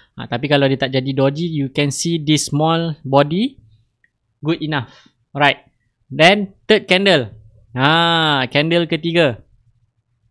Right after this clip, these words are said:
Apakah ciri-ciri candle yang ketiga?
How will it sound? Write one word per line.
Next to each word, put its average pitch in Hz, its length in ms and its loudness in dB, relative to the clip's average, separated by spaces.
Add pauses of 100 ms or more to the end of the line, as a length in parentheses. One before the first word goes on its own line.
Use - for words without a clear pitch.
(720)
Apakah 156 640 0
ciri-ciri 147 800 -2
candle 147 560 0
yang 143 480 0
ketiga? 143 560 -2